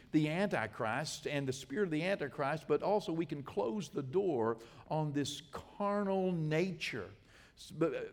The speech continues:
because as long as you live in this life, you will have to deal with the human nature, not only in your life, but in others.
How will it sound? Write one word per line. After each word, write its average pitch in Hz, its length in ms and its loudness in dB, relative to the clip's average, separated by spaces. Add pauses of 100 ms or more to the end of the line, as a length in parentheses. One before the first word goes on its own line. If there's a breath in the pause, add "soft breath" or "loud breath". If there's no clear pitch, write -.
because 170 640 4
as 156 280 2
long 202 440 4
as 190 400 4
you 190 280 0
live 156 380 6
in 190 540 2 (140)
this 202 360 8
life, 127 480 2
you 160 220 -2
will 160 360 4
have 160 300 -2
to 143 120 0
deal 123 540 2
with 101 400 0 (280 loud breath)
the 123 140 4
human 170 800 -2
nature, 120 800 0 (280 loud breath)
not 147 260 2
only 143 240 0
in 135 120 0
your 143 180 2
life, 113 340 2
but 127 100 0
in 123 140 0
others. 120 340 -2